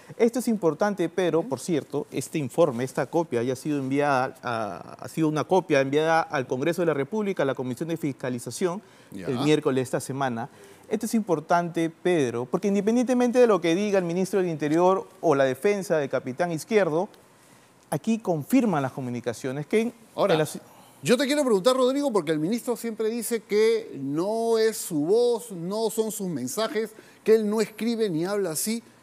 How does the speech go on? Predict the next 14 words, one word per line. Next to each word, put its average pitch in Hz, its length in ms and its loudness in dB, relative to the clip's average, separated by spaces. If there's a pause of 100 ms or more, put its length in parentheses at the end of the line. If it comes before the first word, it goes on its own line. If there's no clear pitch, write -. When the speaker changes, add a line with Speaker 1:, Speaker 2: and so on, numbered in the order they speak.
(120)
Speaker 2:
¿Quién 262 300 -4
hace 226 240 -4
este 165 220 -6
peritaje? 151 640 -6
¿A 139 100 -8
pedido 160 300 -2
de 135 100 -4
quién? 95 200 -18 (840)
Speaker 1:
Este 226 200 -2
es 208 100 -2
un 233 120 2
informe 220 400 2
de 220 60 2
extracción 196 520 -2